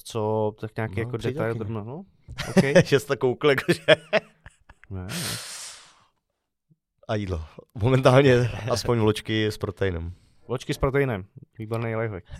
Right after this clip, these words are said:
Speaker 2: <laughs>
Speaker 1: Hele, Michale, díky moc, eh, že jsi dorazil.
Speaker 2: Já děkuji za pozvání.
Speaker 1: Vám, vážení přátelé, děkujeme za pozornost, za poslech a za pár dnů štvanice a Michal,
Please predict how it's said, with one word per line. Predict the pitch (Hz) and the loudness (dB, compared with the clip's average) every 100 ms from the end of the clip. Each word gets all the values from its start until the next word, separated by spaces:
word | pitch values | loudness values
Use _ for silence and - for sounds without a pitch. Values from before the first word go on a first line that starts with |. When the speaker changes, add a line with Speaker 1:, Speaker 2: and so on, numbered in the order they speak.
| 110 - | -4 -2
Speaker 2:
<laughs> | 107 - | -6 -10
Speaker 1:
Hele, | - 139 120 | -4 -2 -2
Michale, | 120 123 104 | -6 -10 -10
díky | 110 123 | -12 -12
moc, | 143 143 135 | -10 -10 -8
eh, | 127 117 | -6 -4
že | 107 | -4
jsi | 127 127 | -6 -2
dorazil. | 113 113 123 151 90 | -2 -2 -2 -6 -6
Speaker 2:
Já | 95 | -6
děkuji | 92 101 | -4 -2
za | 85 | -2
pozvání. | 82 85 92 95 104 117 - _ | -2 -2 0 0 0 -6 -12 _
Speaker 1:
Vám, | 131 151 | -2 0
vážení | 139 123 135 | -2 -4 -10
přátelé, | 117 113 - 110 107 98 | -8 -8 -6 -2 -2 -2
děkujeme | 104 98 107 107 | -6 -6 -4 -4
za | 90 | -6
pozornost, | 104 117 107 101 98 - | -6 -6 -6 -10 -14 -14
za | 92 | -16
poslech | 110 - 107 101 - _ _ | -14 -12 -10 -10 -12 _ _
a | 92 90 80 - - | -8 -6 -8 -10 -16
za | 95 92 92 90 - | -8 -4 -2 -4 -6
pár | - 107 104 92 | -2 -2 -2 -6
dnů | 101 101 98 95 _ _ _ - | -12 -10 -10 -12 _ _ _ -20
štvanice | - 113 120 113 - 107 104 101 - - - - - | -12 -8 -8 -8 -4 -2 0 -2 -6 -14 -20 -14 -12
a | - - | -12 -10
Michal, | 104 104 - 101 98 | -10 -10 -6 -6 -6